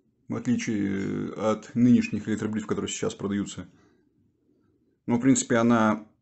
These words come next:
Чем мне нравилась, что можно было её использовать как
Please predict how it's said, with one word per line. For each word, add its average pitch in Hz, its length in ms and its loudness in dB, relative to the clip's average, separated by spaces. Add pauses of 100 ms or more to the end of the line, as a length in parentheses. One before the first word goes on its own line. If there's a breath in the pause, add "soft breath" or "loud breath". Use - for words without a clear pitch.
Чем 123 180 2
мне 120 80 8
нравилась, 135 380 6
что 113 420 2
можно 110 400 2
было 104 180 2
её 104 140 0
использовать 107 400 0
как 107 400 -2